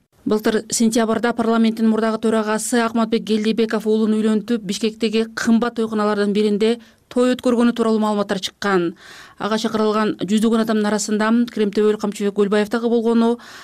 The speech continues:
ал тойго Камчыбек Ташиев дагы келгени айтылган. Бул тойго Жогорку Кеңештин мурдагы депутаты Жылдызкан Жолдошова дагы барган. Ал иш-чарада Ташиев дагы болгонун ырастады. Келдибеков, Матраимов жана Көлбаевдин алакка катышын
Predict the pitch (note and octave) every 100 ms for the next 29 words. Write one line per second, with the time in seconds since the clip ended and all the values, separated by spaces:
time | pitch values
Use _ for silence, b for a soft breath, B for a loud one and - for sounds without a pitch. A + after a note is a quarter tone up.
0 | B B - A3 A3+ A3 G3+ G3 G#3+ G#3+
1 | A3 A3 G3+ A3+ A3+ A3+ G#3+ G3+ G#3 G#3
2 | G#3 G#3+ G#3 G3 G3 A3 G#3 F3 C#3+ b
3 | b b b G#3 A#3 A3+ A3 G#3+ A#3+ A#3+
4 | A3 A3+ A3+ A3+ A3 A#3 A3 G#3 A3+ A3+
5 | A3 A3+ G#3+ A#3 G#3 G#3+ G#3 G#3+ G3 A3
6 | A3+ A#3+ A#3 G#3 G3+ G3 G3+ F#3 F3+ F3
7 | - B B B - G3+ G3+ - A3 G#3
8 | G3+ G#3 G#3+ G#3+ G#3 G3+ F#3+ G3 G3 G3+
9 | A3+ A#3 G#3+ A3+ A#3 A#3 B B B B
10 | - G#3 G#3 G#3+ A3+ G#3+ G#3 G3+ A3+ A3
11 | A3+ G#3+ A3 G3 G3+ A3 G#3+ G#3+ G3+ G3+
12 | G3+ F#3+ G#3 G3 A3